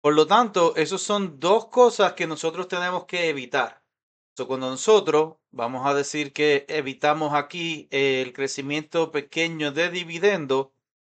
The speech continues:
que vamos a decir que esté no más bajito de cinco por ciento,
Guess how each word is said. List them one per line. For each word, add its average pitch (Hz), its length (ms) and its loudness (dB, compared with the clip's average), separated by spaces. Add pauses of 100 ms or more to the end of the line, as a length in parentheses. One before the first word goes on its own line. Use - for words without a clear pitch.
(100)
que 135 480 4
vamos 139 260 0
a 147 60 0
decir 147 280 -4
que 151 80 -4
esté 151 920 0
no 147 280 0
más 165 280 4 (300)
bajito 143 500 2
de 139 120 0
cinco 185 460 -4
por 160 140 -2
ciento, 180 600 -4